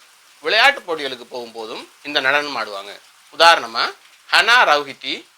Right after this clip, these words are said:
பாராளுமன்றத்துல ஆடின ஹக்கா நடனத்துடைய பெயர் காமாட்டே. அந்த நடனத்துல அவங்க தெரிவிக்கிறது என்னன்னா, "காமாட்டே, காமாட்டே, காவோரா, காவோரா."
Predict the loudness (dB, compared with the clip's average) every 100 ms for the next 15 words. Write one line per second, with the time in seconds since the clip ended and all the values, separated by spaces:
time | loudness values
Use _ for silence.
0 | _ 2 4 6 4 2 -6 -10 -6 -4
1 | -2 -4 -4 -6 -10 -8 -6 -4 0 2
2 | 2 -2 -2 -6 -12 -14 -12 -10 -8 -8
3 | -12 _ _ 2 4 4 2 -4 -12 -16
4 | _ _ _ -2 0 4 4 4 0 -2
5 | -2 -2 -4 -4 -4 -2 -2 -2 -4 -8
6 | -8 -8 -10 -4 -2 -2 -6 _ _ _
7 | _ 4 6 6 4 2 2 0 0 -4
8 | 0 0 0 -4 -4 -6 -8 _ _ _
9 | 4 6 6 2 2 0 0 -2 -2 -2
10 | -8 -10